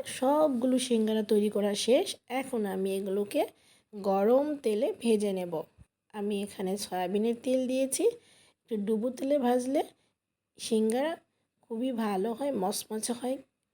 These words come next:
খেতে সুস্বাদু লাগে। আর বড় বড় দোকান বলেন বা ছোট দোকানে, সব দোকানেই কিন্তু সিঙ্গারা ডুবো তেলেই ভাজে। তো আমিও সেই জন্য একটু তেল বেশি করে দিয়ে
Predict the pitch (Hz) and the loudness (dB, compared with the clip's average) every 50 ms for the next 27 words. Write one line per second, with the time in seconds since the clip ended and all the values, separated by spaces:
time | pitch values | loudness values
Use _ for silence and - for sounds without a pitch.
0 | _ _ - - - 196 208 - 311 277 - - 254 233 - 240 214 202 180 175 | _ _ -12 -6 -6 -6 -4 -2 -4 -4 -4 -4 -4 -2 0 0 2 2 2 2
1 | 170 165 175 170 147 - _ _ _ _ _ _ - - 254 240 214 196 185 190 | 2 0 -2 -6 -8 -10 _ _ _ _ _ _ -8 -4 -4 -2 0 0 0 0
2 | 214 226 226 247 254 262 240 240 254 254 - - _ _ - 208 226 269 311 311 | 0 0 2 4 4 4 4 2 -2 -4 -6 -16 _ _ -6 -4 -2 -2 0 2
3 | 285 285 277 - - 214 226 202 202 208 208 208 220 208 - 196 190 208 208 220 | 2 2 4 4 2 2 2 2 2 2 2 2 0 0 0 -2 -2 0 4 4
4 | 220 220 254 247 254 262 254 254 - 254 247 233 285 311 370 381 - _ _ _ | 4 4 4 0 0 0 -2 -2 -4 -4 0 4 4 4 4 2 -4 _ _ _
5 | _ _ - - - 226 214 214 202 202 220 240 277 285 240 208 214 202 208 214 | _ _ -14 -8 -4 -2 0 0 0 0 0 2 2 2 0 0 -2 0 0 0
6 | 202 - 208 202 196 185 180 185 180 170 170 170 165 - - _ _ _ _ _ | 0 0 0 0 0 0 0 -2 -4 -4 -4 -4 -6 -8 -10 _ _ _ _ _
7 | _ - 254 - _ - - 214 226 262 302 349 - - - 254 233 208 233 233 | _ -18 -18 -18 _ -10 -8 -6 -4 -4 -4 -6 -4 0 2 2 2 4 2 2
8 | 240 277 294 277 - 226 214 - - 220 214 202 196 208 208 202 - - - 247 | 2 0 -2 -2 -4 -6 -8 -4 -2 -2 -2 0 0 -2 -2 -4 -4 -4 -2 -2
9 | 269 277 269 - - 285 311 | -2 -2 -4 -4 -6 -4 -2